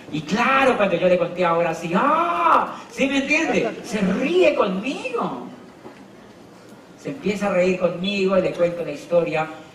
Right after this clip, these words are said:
y le cuen-, y me dijo, "¿Y tú qué haces?". Ah. Le digo, "Estoy haciendo una gira por Europa, por algunos países, vengo de Berlín, estuve en Copenhague,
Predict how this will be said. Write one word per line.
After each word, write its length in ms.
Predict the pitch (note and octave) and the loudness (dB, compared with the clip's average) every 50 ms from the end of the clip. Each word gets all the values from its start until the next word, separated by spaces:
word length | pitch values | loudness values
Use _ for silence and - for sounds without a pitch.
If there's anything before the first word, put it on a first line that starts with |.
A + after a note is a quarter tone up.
| - - - | -20 -20 -14
y 80 | - C3+ | -10 -8
le 120 | C#3 C#3 C#3+ | -8 -6 -8
cuen-, 160 | D3 C#3+ - | -8 -10 -10
y 80 | F#3+ F3+ | -6 0
me 80 | F3+ | 0
dijo, 200 | F3+ G3 G3+ G3 | 2 2 2 2
"¿Y 80 | F#3+ F3+ | 0 -2
tú 180 | - D#4+ E4 - | -2 -4 -6 -4
qué 140 | E4+ E4+ | -4 -2
haces?". 400 | F4 F4+ F#4+ F#4 - F#4+ - - C3 - - - - - - - - G#4 - | 0 0 0 0 -2 -4 -4 -6 -8 -10 -14 -18 -20 -20 -20 -18 -14 -10 -8
Ah. 680 | B2 - - - G3+ F#3+ F#3+ F#3 F#3 F3+ F3+ F3+ F3 F3 E3+ E3+ D#3+ E3 D#3+ D#3+ - - - - - - - - - - - - - - - - - F3 F3 F3+ - - - - - E3 - F3 - F#3 F#3+ F#3 F3 F3 - - - - - - - - - - - - - - - - - - - | -6 -6 -4 -4 -4 -2 -2 -2 -2 -2 -4 -4 -6 -6 -6 -6 -4 -4 -2 -2 -2 0 0 -2 0 0 0 2 2 2 2 2 2 0 0 0 0 0 0 0 0 0 -2 -2 -2 -2 -2 -4 -4 -4 -6 -6 -6 -8 -8 -8 -10 -10 -10 -10 -12 -12 -12 -12 -12 -12 -12 -14 -14 -14 -14 -10 -4
Le 100 | C#3+ E3+ | -2 2
digo, 120 | G#3+ A#3 | 4 4
"Estoy 200 | A3+ - A#3 B3 | 2 2 2 0
haciendo 320 | A#3 - - A3+ A3 G#3+ G#3+ | 0 0 -2 -4 -6 -4 -4
una 140 | G3 F#3+ F#3 | 0 2 2
gira 360 | F#3+ F#3+ F#3+ F#3 F3 E3 - | 4 4 4 4 2 0 0
por 100 | D#3 D3 | -2 -4
Europa, 360 | D3+ D3+ D#3 F3 F3+ F3 F3 E3+ | -2 0 4 4 4 4 4 0
por 100 | D#3 D3+ | -2 -2
algunos 260 | D3 C#3+ D#3 D#3 C#3+ | -2 -4 -8 -10 -8
países, 380 | - C#3 C#3+ D#3+ E3 D#3+ D#3 D3+ | -4 -4 -4 -2 -4 -6 -6 -6
vengo 280 | D3 D3+ D3+ D3 D3 D3 | -6 -8 -8 -6 -6 -4
de 100 | C#3+ C#3 | -4 -2
Berlín, 600 | C3+ C3 B2+ C3+ C#3+ E3+ G3 G#3 G#3 G3+ G3+ F#3+ F3+ | -2 -2 -2 -2 -2 -2 -2 -2 -4 -4 -6 -6 -6
estuve 280 | E3 - - D3+ D3+ | -8 -10 -10 -10 -10
en 60 | C#3+ C3+ | -8 -8
Copenhague, 880 | C#3 C3 B2+ B2+ B2+ - G3 G#3 G3+ G3+ G3 F#3 F3+ F#3 F#3 F#3 F3+ | -8 -8 -8 -8 -6 -6 -4 -2 -2 -2 -2 -2 -2 -2 -2 -2 -4